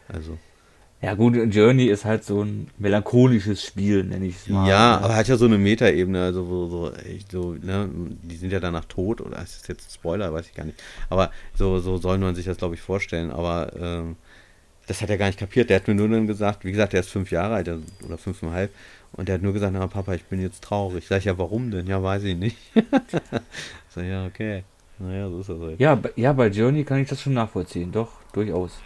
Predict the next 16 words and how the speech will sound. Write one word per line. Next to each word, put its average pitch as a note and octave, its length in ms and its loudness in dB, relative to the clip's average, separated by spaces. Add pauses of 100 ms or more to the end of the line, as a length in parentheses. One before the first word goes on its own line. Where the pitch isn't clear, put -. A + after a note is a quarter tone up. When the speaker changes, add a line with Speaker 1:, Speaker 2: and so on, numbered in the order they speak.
(120)
Speaker 1:
Ja, G#2 260 0 (380)
ja. G2+ 240 -4 (640)
Speaker 2:
Weil, G2 300 2 (320)
ja, G#2 160 4
die, G#2 220 -4
ja, A2 200 4
die A2 180 0
Story, B2 340 6
die F#2+ 120 0
da F#2 100 2
halt F#2 140 -4
grad - 180 -4
dahin-, F#2 340 -4
dahinter F#2 400 -10
steckt, - 340 -8
aber F2+ 340 -2